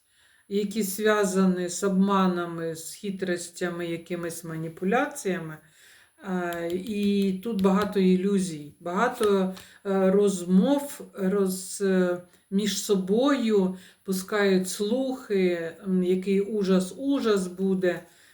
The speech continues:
І от що там, да,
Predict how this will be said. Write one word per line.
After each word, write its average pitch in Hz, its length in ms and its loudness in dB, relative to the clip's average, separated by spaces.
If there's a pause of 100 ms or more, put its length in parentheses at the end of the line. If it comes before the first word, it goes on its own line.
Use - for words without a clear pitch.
(140)
І 202 220 0
от 185 280 4
що 180 300 0
там, 165 460 -8 (1300)
да, 185 520 -2